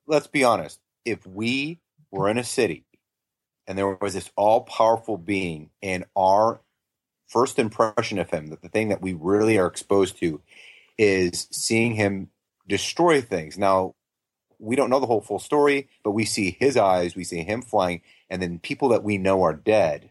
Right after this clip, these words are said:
and that it could happen at any point 'cause nobody can control him.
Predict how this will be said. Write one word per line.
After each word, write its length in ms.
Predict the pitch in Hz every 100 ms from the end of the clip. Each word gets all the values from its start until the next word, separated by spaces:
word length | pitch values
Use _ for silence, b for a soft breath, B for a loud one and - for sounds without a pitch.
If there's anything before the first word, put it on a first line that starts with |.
| _ _ _ _ _ -
and 180 | 101 95
that 220 | 92 92
it 200 | - 101
could 140 | - 107
happen 180 | 104 104
at 40 |
any 80 | 101
point 200 | 87 104
'cause 120 | 82
nobody 260 | 101 101 98
can 100 | 85
control 440 | 82 - 135 151
him. 220 | 104 85